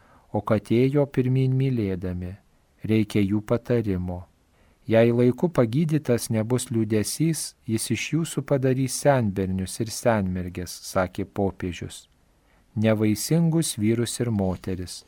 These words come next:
Bijokite šito liūdesio.“ Šiandien tos marios, į kurių gelmę turime irtis, yra iškeliaujančios bažnyčios vis nauji scenarijai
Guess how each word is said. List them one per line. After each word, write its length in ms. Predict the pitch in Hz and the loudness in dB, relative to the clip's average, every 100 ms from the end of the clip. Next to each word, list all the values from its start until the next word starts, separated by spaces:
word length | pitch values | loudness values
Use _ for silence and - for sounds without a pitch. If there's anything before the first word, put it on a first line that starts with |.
| _ _ _ _ - | _ _ _ _ -2
Bijokite 640 | 147 165 147 - 98 98 | 4 6 4 2 -2 -2
šito 400 | - 104 - 101 | -2 -6 -2 -2
liūdesio.“ 680 | 98 98 95 92 82 - 90 - _ _ _ _ _ - | 0 0 -2 -6 -6 -8 -8 -12 _ _ _ _ _ -8
Šiandien 640 | - 165 160 143 139 123 - _ _ _ _ - | 2 4 6 6 4 0 -6 _ _ _ _ -4
tos 280 | 104 98 - | -2 -2 4
marios, 540 | 117 139 139 127 - | 6 8 6 2 0
į 60 | 110 | -2
kurių 320 | - 117 113 | 2 2 4
gelmę 400 | 120 147 147 123 | 4 4 4 2
turime 420 | - 120 113 110 98 | 0 2 4 4 4
irtis, 640 | 120 147 147 123 - - - | 4 2 0 -2 -2 -8 -4
yra 240 | 120 131 | 0 2
iškeliaujančios 1120 | 131 120 - 107 117 147 151 139 131 131 131 | 2 0 0 2 4 4 4 2 0 0 0
bažnyčios 800 | 123 117 104 113 143 139 123 120 - | 2 0 2 0 0 0 -2 -2 -4
vis 200 | 120 - | -4 -2
nauji 340 | 120 117 139 | 0 0 0
scenarijai 1000 | 147 - 107 101 110 135 135 131 127 127 | -2 -2 -2 0 0 0 -2 -2 -2 -2